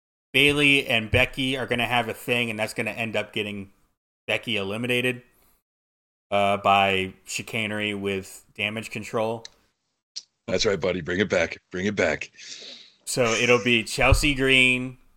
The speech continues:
Speaker 1: a debuting Chelsea Green. They're gonna push her,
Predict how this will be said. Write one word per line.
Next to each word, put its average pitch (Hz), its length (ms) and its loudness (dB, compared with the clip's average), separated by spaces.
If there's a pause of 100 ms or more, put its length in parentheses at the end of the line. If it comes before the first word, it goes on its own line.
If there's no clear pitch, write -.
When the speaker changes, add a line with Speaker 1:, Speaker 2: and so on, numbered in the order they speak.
(480)
Speaker 1:
a 110 80 -4
debuting 123 640 0
Chelsea 131 400 -2
Green. 117 480 0
They're 110 100 -4
gonna 110 160 -4
push - 300 -8
her, 107 340 -4